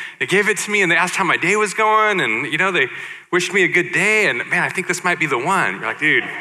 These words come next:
that's, that's their job," <laughs> you know? <laughs>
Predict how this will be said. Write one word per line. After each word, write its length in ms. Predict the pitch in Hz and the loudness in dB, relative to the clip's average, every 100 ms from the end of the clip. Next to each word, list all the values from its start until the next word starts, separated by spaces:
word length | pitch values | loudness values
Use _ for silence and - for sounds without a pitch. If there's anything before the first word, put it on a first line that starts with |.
| - | -6
that's, 280 | 131 - - | -4 -6 -8
that's 180 | 135 - | -8 -2
their 120 | 127 | 0
job," 420 | 139 135 104 92 92 | 2 4 4 0 -4
<laughs> 80 | - | -2
you 80 | |
know? 160 | 131 139 | -2 -2
<laughs> 1600 | - - - - - - - - - - 123 - - - - | -4 -6 -8 -8 -8 -8 -8 -10 -12 -6 -4 -4 -6 -8 -8